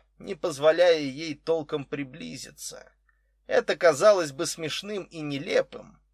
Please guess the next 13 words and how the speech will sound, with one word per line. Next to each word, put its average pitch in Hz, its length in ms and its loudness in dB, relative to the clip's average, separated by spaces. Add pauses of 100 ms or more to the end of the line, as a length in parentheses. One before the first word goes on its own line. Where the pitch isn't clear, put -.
(360)
но - 120 -12
только 160 380 -2
сейчас 175 840 2
Софии - 540 -12
было 156 320 -8
уже 139 460 -6 (140)
не 131 160 -12
до 135 140 4
смеха. - 720 -10 (680)
София 156 760 0 (100)
от 120 200 -8
досады 139 500 2
поморщилась. - 1000 -2